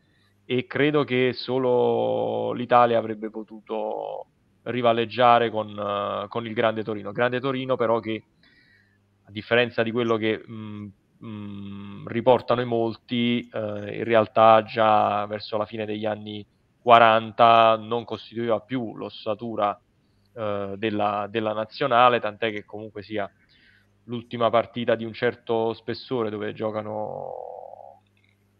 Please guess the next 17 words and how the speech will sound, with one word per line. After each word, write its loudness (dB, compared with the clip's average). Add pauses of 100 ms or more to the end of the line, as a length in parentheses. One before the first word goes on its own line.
(340)
Bacigalupo -4
e -4
altri -6 (380)
i -20
calciatori -6
principali 0
invece -10
del -10
Grande -4
Torino -4
viene -8
persa -8
per -10
quattro 4
a 2
zero -2
contro -10